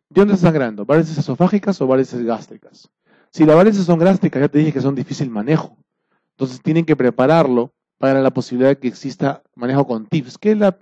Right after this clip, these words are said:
qué es el tips? Una, un shunt, ¿sí? Van a ponerle un stent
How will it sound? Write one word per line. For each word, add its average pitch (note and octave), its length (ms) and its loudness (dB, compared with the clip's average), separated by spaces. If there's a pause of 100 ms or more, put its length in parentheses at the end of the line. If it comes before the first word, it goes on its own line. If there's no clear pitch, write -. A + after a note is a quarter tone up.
qué G3 100 0
es F#3 80 -6
el G3 120 -2
tips? F3 360 -6 (640)
Una, E3+ 380 4
un E3 180 0
shunt, C3 460 -2 (920)
¿sí? G3+ 240 -6 (300)
Van D3+ 160 0
a D#3+ 100 0
ponerle D#3 320 2
un D#3 180 0
stent G3 380 0